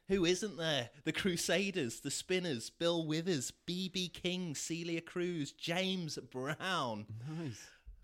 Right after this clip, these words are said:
Speaker 1: Playing live in Zaire. This is a concert for all time. It's brilliant.
Speaker 2: Yeah.
Speaker 1: But there's a bit of a problem.
Speaker 2: What's the problem?
Speaker 1: George Foreman. He's training.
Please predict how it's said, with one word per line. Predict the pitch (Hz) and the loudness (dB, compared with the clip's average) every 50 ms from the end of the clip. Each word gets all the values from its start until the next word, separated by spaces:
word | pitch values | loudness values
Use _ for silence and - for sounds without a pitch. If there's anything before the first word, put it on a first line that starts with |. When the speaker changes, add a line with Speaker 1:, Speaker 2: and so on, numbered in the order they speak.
| - - - | -20 -20 -14
Speaker 1:
Playing | - - 151 156 160 185 196 202 196 185 147 135 123 | -12 -8 -4 -2 0 0 2 2 2 0 0 0 -2
live | 123 123 127 135 156 165 170 175 180 165 147 | -2 -2 -2 -2 -2 -2 -2 -2 -2 -2 -2
in | 143 131 127 | -4 -4 -4
Zaire. | 120 131 123 120 120 123 127 139 160 165 127 | -4 -4 -4 -2 -2 -2 -2 -2 -2 -2 -2
This | 117 151 175 - - - | -2 -4 -6 -6 -6 -6
is | 156 143 120 - - - _ _ _ - - _ _ _ | -4 -4 -4 -6 -10 -16 _ _ _ -20 -20 _ _ _
a | 135 120 117 117 117 - _ _ _ _ _ _ | -10 -8 -6 -6 -8 -10 _ _ _ _ _ _
concert | - - - 180 202 240 233 - - - 139 110 - - - - - _ _ _ | -14 -6 -4 -2 -2 -2 -2 -4 -4 -4 -4 -4 -6 -10 -16 -18 -20 _ _ _
for | - - 143 147 | -6 -2 0 2
all | 147 139 135 147 | 2 2 2 0
time. | - - - 151 156 202 196 185 147 | -2 -2 -2 -2 0 2 0 0 0
It's | 131 - - | -2 -6 -8
brilliant. | - - - - 220 202 220 - - 180 151 135 - - - - - 156 | -12 -16 -4 -2 0 0 2 2 2 2 2 0 -4 -10 -14 -14 -12 -8
Speaker 2:
Yeah. | 175 190 185 139 135 175 180 - _ _ _ _ _ _ _ - | -6 -4 -4 -4 -4 -6 -8 -10 _ _ _ _ _ _ _ -10
Speaker 1:
But | 165 160 - | -10 -8 -8
there's | 156 143 147 | -8 -8 -6
a | 151 | -8
bit | 143 - 151 143 | -6 -6 -6 -6
of | 127 120 | -6 -8
a | 104 | -10
problem. | - - 123 135 170 - 220 147 101 - _ _ _ _ _ _ _ _ _ _ _ _ _ _ _ | -8 -4 -4 -4 -4 -4 -6 -8 -8 -12 _ _ _ _ _ _ _ _ _ _ _ _ _ _ _
Speaker 2:
What's | 110 101 - | -12 -12 -12
the | - | -12
problem? | 98 110 113 123 127 110 92 - _ _ _ _ _ _ _ _ _ _ _ _ _ _ | -12 -12 -10 -10 -10 -12 -12 -14 _ _ _ _ _ _ _ _ _ _ _ _ _ _
Speaker 1:
George | - 139 135 131 127 127 - | -6 -2 -2 -2 -2 -4 -6
Foreman. | - - 110 117 139 170 185 147 - - _ _ _ _ _ _ | -8 -6 -4 -4 -4 -4 -6 -8 -10 -12 _ _ _ _ _ _
He's | - 117 107 - - | -12 -12 -10 -10 -12
training. | - - - - 127 120 143 160 170 156 107 90 82 | -12 -12 -6 -4 -2 -2 -2 -2 -4 -4 -6 -6 -8